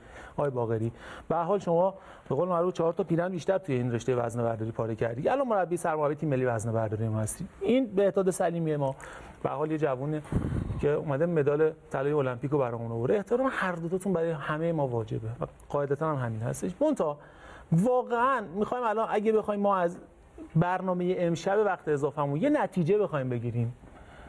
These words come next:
ها؟ بهداد؟ می‌خوایم یه نتیجه بگیریم دیگه. می‌خوایم ببینیم خب واقعاً این بحثایی که تا الان اتفاق افتاده رو آیا واقعاً می‌تونیم بیخیالش بشیم؟ راحت، خیلی صمیمی بخوایم حرفشو بزنیم که آقا تا الان هر چی بوده بذاریم کنار.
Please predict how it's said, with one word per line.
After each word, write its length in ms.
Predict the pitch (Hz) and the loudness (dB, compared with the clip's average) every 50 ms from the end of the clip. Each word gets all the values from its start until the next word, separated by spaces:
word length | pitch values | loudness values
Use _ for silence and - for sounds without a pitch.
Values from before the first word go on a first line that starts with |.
| - - - - - - - | -20 -20 -20 -20 -12 -4 -2
ها؟ 200 | 156 185 240 262 - - - - - | -2 -2 -2 -4 -10 -18 -20 -12 -4
بهداد؟ 380 | - 156 156 143 143 139 156 160 - - - - - - - - - - - - - - | -2 -2 0 2 2 0 0 -2 -10 -20 -20 -20 -20 -20 -20 -20 -20 -20 -20 -20 -20 -12
می‌خوایم 220 | - - - 370 370 | -6 -6 -4 -2 0
یه 60 | 370 | 0
نتیجه 260 | 349 311 294 269 320 311 | 0 0 0 0 0 0
بگیریم 380 | 294 254 233 233 220 214 202 | 2 2 2 2 4 4 4
دیگه. 220 | 190 185 175 185 202 | 4 4 2 2 0
می‌خوایم 300 | 233 - 302 320 294 247 | 0 -2 -4 -4 0 0
ببینیم 340 | 269 269 277 254 247 240 | 0 0 2 2 2 2
خب 220 | 226 240 214 202 185 | 2 2 2 2 2
واقعاً 300 | 196 208 214 196 214 233 | 2 2 2 2 2 0
این 240 | 220 202 220 247 233 | 0 0 0 0 2
بحثایی 420 | 226 208 196 190 170 - 208 202 | 2 2 0 2 2 4 4 4
که 60 | 196 196 | 4 4
تا 100 | - 214 | 2 2
الان 400 | 120 190 190 196 185 214 226 214 | 2 2 0 0 0 0 0 0
اتفاق 360 | - - 190 - 185 180 165 | 0 0 0 0 2 2 2
افتاده 380 | 175 156 - 175 165 175 185 190 | 2 2 4 4 4 6 4 4
رو 160 | 175 151 143 - - - - - - | 2 0 -2 -4 -10 -16 -10 -2 0
آیا 180 | 247 277 285 | 2 2 4
واقعاً 260 | 254 240 220 233 240 | 2 2 2 2 2
می‌تونیم 400 | 233 226 233 - 269 277 285 247 214 196 196 202 180 180 185 202 180 180 | 2 0 2 2 4 4 4 2 2 0 -4 -4 -4 -4 -4 -4 0 2
بیخیالش 500 | 185 214 - - 220 208 185 180 185 165 | 2 2 2 4 4 4 4 4 2 2
بشیم؟ 460 | 151 180 165 - - 175 170 185 202 202 | 2 0 0 2 0 0 0 0 2 2
راحت، 420 | 202 190 175 180 185 170 165 - | 2 2 4 2 0 0 -2 0
خیلی 260 | - 175 170 180 180 | 2 4 4 4 4
صمیمی 440 | 170 - 175 147 147 143 143 151 156 | 2 0 -2 -2 0 0 2 2 2
بخوایم 220 | 156 151 156 139 | 2 0 0 0
حرفشو 340 | 143 143 139 135 147 135 139 | 0 0 -2 -2 -4 -2 0
بزنیم 340 | 139 139 135 143 139 143 143 - - - - - | 0 2 2 2 0 -2 -4 -8 -14 -18 -4 -2
که 60 | 285 | 0
آقا 180 | 277 262 262 233 | 0 0 0 -2
تا 240 | - - 233 220 | 0 0 2 2
الان 200 | 220 214 220 226 | 2 2 2 0
هر 120 | 220 220 214 | 0 0 0
چی 160 | 214 - 214 | -2 -2 -2
بوده 140 | 208 214 226 | -2 0 0
بذاریم 320 | 214 226 226 226 226 214 | 0 2 2 2 2 2
کنار. 460 | 185 - 185 180 190 190 180 175 170 | 2 2 2 4 4 4 4 2 2